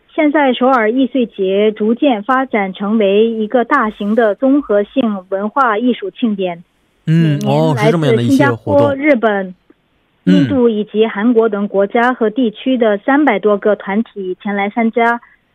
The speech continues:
Speaker 1: 观众呢多达二十万余人。
Speaker 2: 嗯，好，这个也是一个独立的艺术庆典活动啊。那这次的活动，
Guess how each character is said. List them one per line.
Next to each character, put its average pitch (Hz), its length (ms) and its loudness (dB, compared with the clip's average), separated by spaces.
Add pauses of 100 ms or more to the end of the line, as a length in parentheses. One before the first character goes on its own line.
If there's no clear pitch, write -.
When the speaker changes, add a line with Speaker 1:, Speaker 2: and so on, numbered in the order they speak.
(140)
Speaker 1:
观 277 180 4
众 294 200 4
呢 214 120 2
多 262 180 0
达 196 180 0
二 262 200 0
十 214 160 -4
万 202 220 -2
余 196 100 -2
人。 190 360 -6 (720)
Speaker 2:
嗯， 127 540 0 (340)
好， 170 160 0 (180)
这 262 160 0
个 214 120 2
也 117 140 0
是 214 160 -4
一 170 160 0
个 202 180 0
独 131 260 -2
立 269 160 4
的 175 160 -2
艺 101 160 -4
术 147 160 -2
庆 214 220 0
典 104 200 0
活 110 180 -2
动 214 200 2
啊。 123 120 2
那 180 80 0
这 277 180 2
次 240 140 -2
的 202 80 2
活 147 160 2
动， 185 360 2